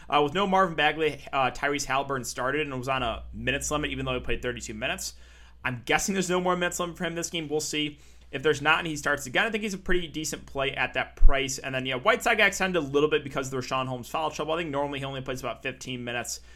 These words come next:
He is a good point per minute guy, so I'd say, uh, more of a just G P P th-, uh, play. And then Bjelica, Corey Joseph, no thank you. On the Boston side, so it is a really good matchup. Uh, Tatum, Brown, Kemba at the top, I think all look pretty decent. I think if I had to pick between Tatum and Brown, it would be Tatum.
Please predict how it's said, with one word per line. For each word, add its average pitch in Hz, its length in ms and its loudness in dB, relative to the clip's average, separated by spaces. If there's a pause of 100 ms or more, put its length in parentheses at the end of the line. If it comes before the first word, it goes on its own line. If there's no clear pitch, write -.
(180)
He 233 120 0
is 240 100 -2
a 226 40 -4
good 202 180 4
point 185 180 -2
per 165 80 -4
minute 156 140 -2
guy, 139 160 4
so 139 180 -2
I'd 135 100 -6
say, 131 260 -4
uh, 120 240 -4
more 123 260 -4
of 117 100 -6
a 113 120 -4
just 110 260 -8
G 110 160 -8
P 104 140 -14
P 117 220 -12
th-, 110 200 -18 (180)
uh, 110 220 -2
play. 202 260 -2
And 196 80 -2
then 175 120 -2
Bjelica, 147 420 0
Corey 131 240 -2
Joseph, 117 380 -8
no 101 100 -10
thank - 260 -20
you. - 60 -20 (1120)
On 180 80 0
the 196 80 4
Boston 285 320 2
side, 254 240 0
so 226 120 4
it 190 100 4
is 214 140 2
a 202 40 0
really 196 220 2
good 196 100 2
matchup. 151 480 0
Uh, 139 220 2
Tatum, 208 400 0
Brown, 165 320 2
Kemba 156 320 0
at 135 80 -4
the 135 60 -8
top, 196 280 -2
I 233 40 -2
think 226 120 -4
all 170 220 2
look 180 180 -2
pretty 165 180 0
decent. 143 480 -6
I 143 120 -2
think 196 180 -4
if 196 60 -6
I 185 80 2
had 156 160 4
to 160 80 -4
pick 156 160 -2
between 147 220 -8
Tatum 139 360 -6
and 127 160 -6
Brown, 127 260 -2
it 127 60 -6
would 127 140 -6
be 117 140 -8
Tatum. 147 500 -4